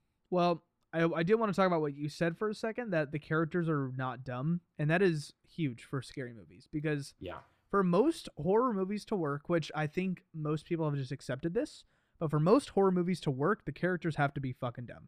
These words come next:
Speaker 1: Have to make dumb, at least make bad decisions.
Speaker 2: Mm-hmm.
Speaker 1: At least. Um, I love that about this movie, and I also love that the end is not necessarily up to interpretation, but you don't really know fully what's going on.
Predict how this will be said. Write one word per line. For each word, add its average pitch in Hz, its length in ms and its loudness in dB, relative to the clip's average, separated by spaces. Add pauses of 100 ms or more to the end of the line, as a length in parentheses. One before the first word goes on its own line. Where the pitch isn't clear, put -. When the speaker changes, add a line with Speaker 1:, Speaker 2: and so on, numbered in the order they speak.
(120)
Speaker 1:
Have 165 120 2
to 180 80 0
make 156 240 -2
dumb, 147 240 2 (140)
at 233 100 -2
least 311 240 4
make 190 220 0
bad 147 240 2
decisions. 127 580 -8 (180)
Speaker 2:
Mm-hmm. 107 140 -4 (320)
Speaker 1:
At - 180 -4
least. 165 380 -6 (580)
Um, 131 600 -2 (720)
I 151 60 -2
love 170 180 4
that 180 100 4
about 208 160 4
this 214 160 -2
movie, 220 200 0
and 170 80 0
I 160 40 0
also 165 220 0
love 165 340 2
that 151 160 -2
the 143 160 -4
end 202 240 -2
is 240 160 -6 (560)
not 330 220 -2
necessarily 165 600 0
up 160 180 -4
to 175 160 -4
interpretation, 147 840 -4
but 131 180 -4
you 131 120 -6
don't 302 200 -4
really 185 220 -4
know 143 280 0
fully 127 280 -6
what's 117 220 -16
going 117 220 -16
on. 58 220 -20